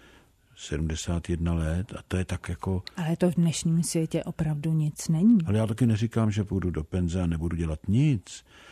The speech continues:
Speaker 1: Já těch nabídek, zaplať pánbu, ještě mám několik a dalších, takže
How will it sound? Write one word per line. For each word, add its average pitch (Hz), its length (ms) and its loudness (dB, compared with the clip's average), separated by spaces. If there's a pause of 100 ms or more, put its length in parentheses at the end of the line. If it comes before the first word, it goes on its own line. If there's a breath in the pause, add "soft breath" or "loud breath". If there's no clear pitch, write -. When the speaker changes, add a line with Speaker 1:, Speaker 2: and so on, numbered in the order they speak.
(280 loud breath)
Speaker 1:
Já 85 200 -2
těch - 220 -8
nabídek, 82 580 -4
zaplať 87 340 -6
pánbu, 85 420 -2
ještě 87 260 -4
mám 82 260 0
několik 85 560 -4
a 85 40 -2
dalších, 78 580 -8 (360 loud breath)
takže 87 380 -2